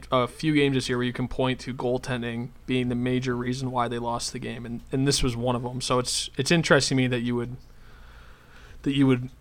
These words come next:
all of a sudden come on to firing the coach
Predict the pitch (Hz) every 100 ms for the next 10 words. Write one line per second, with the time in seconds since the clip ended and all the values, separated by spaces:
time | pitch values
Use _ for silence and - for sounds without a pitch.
0 | - 139 139 135 - 131 127 - 131 123
1 | 123 - 120 117 117 - - - - -
2 | - - - - - - 139 127 123 117
3 | - 127 120 117 - -